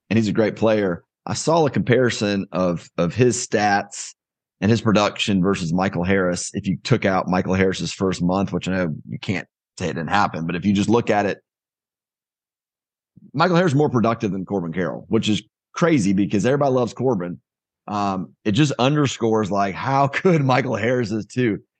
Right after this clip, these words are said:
And we haven't given him much love in this first however long we've been talking. Um, but he's somebody that can take over a game as well with his defense and with his offense, of course.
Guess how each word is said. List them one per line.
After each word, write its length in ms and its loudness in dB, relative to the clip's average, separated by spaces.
And 80 -2
we 80 2
haven't 180 2
given 140 0
him 60 2
much 180 0
love 400 2
in 120 -2
this 120 -6
first 240 -4
however 200 0
long 140 0
we've 80 -2
been 100 -6
talking. 500 -4
Um, 480 -4
but 280 0
he's 260 -2
somebody 500 2
that 160 0
can 120 -2
take 240 0
over 240 2
a 80 0
game 280 0
as 140 -6
well 300 4
with 100 -2
his 140 -2
defense 640 -2
and 140 -6
with 80 -6
his 100 -2
offense, 320 0
of 120 -10
course. 380 -2